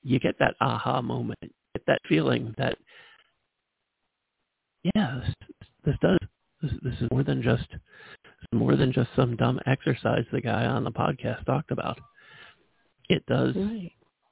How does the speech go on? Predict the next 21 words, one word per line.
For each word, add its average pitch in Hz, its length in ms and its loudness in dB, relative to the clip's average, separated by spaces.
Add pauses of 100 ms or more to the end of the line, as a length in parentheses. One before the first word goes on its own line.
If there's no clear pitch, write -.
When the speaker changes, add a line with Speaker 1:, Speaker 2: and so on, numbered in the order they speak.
(960)
Speaker 1:
It, 147 120 -6 (140)
it 131 180 -4
starts 123 260 -6 (120)
to, 135 160 2 (540)
starts 143 240 2 (100)
to - 60 0
mean 127 320 2
something. - 380 -6 (720)
It 143 200 -8
just 135 220 0 (300)
takes 123 240 0 (120)
a - 40 -2
little 123 200 -2
bit 151 160 0
of - 140 -4
time 123 460 -2
and 123 120 -6
a - 40 -10
little - 280 -6 (100)
practice. - 480 -6 (1120)
And 117 340 4